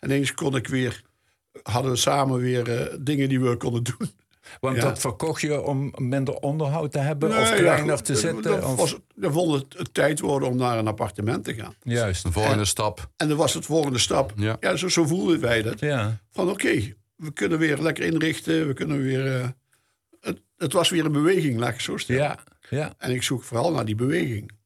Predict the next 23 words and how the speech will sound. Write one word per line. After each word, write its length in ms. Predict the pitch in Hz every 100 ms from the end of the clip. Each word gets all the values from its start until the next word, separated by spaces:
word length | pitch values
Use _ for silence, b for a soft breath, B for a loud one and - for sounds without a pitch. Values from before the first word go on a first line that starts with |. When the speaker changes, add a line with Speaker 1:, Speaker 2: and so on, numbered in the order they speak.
| _ _ _
Speaker 2:
Ah 220 | - 117
ja, 260 | 135 95 - _ _ _
klopt. 380 | - 131 131 - -
Speaker 1:
Ja. 160 | 110 -
Speaker 2:
En, 160 | 113 123
en 140 | 131
hoe 220 | 120 139 135
heb 140 | 135
je 100 | 127
die 160 | 123 135
daarna 360 | 127 123 131
gevonden 440 | 107 104 135 151 165
dan? 220 | 170 117 B B B
Speaker 1:
Ja, 340 | - - 104
ah, 360 | 139 143 131 87 -
eh, 720 | - 123 113 107 104 101 101 104 - _
kwam, 340 | - 113 101 104 - - _
kwamen 320 | _ - 113
weer 160 | 107 107
dingen 180 | 113 107
op 80 | 101
mijn 140 | 92
pad. 340 | 131 165 -